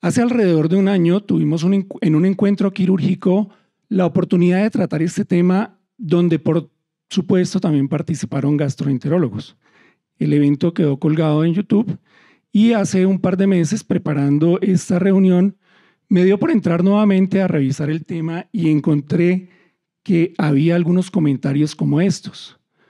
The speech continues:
A mí me gustaría que mientras ustedes lo leen, perciban la angustia, el dolor que quienes escribieron esto están sintiendo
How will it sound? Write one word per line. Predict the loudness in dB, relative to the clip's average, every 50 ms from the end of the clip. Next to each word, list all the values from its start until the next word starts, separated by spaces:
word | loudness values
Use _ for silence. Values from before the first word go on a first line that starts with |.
| _ _ _ _ _ _ _ _ _ _ _ _ _ _ _
A | 0 2
mí | 2
me | 4 4
gustaría | 4 2 2 2 0 0 2 2 0 0 2
que | 2 2
mientras | 2 2 2 0 0 -2 -2 -2
ustedes | -4 -6 -8 -4 -2 0 0 2 2
lo | 2 2
leen, | 2 2 2 2 2 2 2 0 -2 -4 _ _ _ _ _ _ _ _ _ _ _
perciban | -2 0 0 -2 -2 0 0 2 2 2 2 0 -2 -4 _ -4
la | -2 0 0 0 2
angustia, | 2 2 0 2 4 2 2 2 0 -8 -6 -4 -2 -2 0 -2 -4 -8 -12 -14 -20 -20 _ _ _ _ -4
el | -2 -2 -2 -2 0
dolor | 0 2 2 4 4 4 2 2 0 -2 -4 -8 _ _ _ _ _ _ _ _ _ _ _
que | -4 -4 -2
quienes | 0 0 2 4 2 2 2
escribieron | 0 -2 -4 -6 -4 -2 0 0 2 2 2 2 2
esto | 2 0 -2 -2 -2 0 0
están | 0 -2 -2 -2 0 0
sintiendo | 0 0 -2 -2 -2 0 0 0 2 0 0 0 0 -2 -4